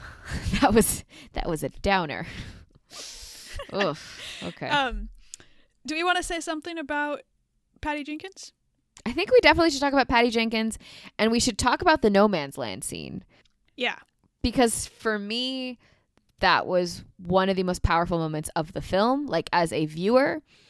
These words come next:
Speaker 1: And then to read about it, like, to walk out of the theater and to read about how she had to fight to get that scene in,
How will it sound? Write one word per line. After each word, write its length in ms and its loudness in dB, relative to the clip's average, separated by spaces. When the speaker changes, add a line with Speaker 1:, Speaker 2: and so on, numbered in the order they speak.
Speaker 1:
And 180 4
then 140 4
to 180 6
read 280 0
about 280 4
it, 80 -2
like, 160 -6
to 80 0
walk 220 6
out 80 2
of 60 2
the 60 -2
theater 440 -2
and 280 -10
to 120 0
read 160 0
about 300 0
how 280 0
she 240 2
had 140 2
to 60 -4
fight 420 -4
to 100 -2
get 200 -4
that 180 0
scene 300 -4
in, 320 -6